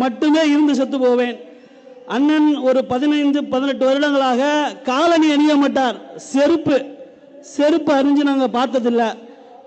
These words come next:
ஏன்னா இந்த சாதி என்னைக்கு பிரதிபலிச்சு இந்த மக்களுக்கான தேவையை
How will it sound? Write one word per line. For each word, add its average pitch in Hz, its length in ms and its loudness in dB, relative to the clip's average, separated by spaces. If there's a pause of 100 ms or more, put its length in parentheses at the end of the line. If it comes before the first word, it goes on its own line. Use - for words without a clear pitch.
ஏன்னா 277 160 0 (100)
இந்த 262 140 2 (160)
சாதி 330 420 0 (200)
என்னைக்கு 311 460 0 (920)
பிரதிபலிச்சு 311 800 0 (420)
இந்த 247 140 -2 (120)
மக்களுக்கான 294 680 0 (160)
தேவையை 339 460 2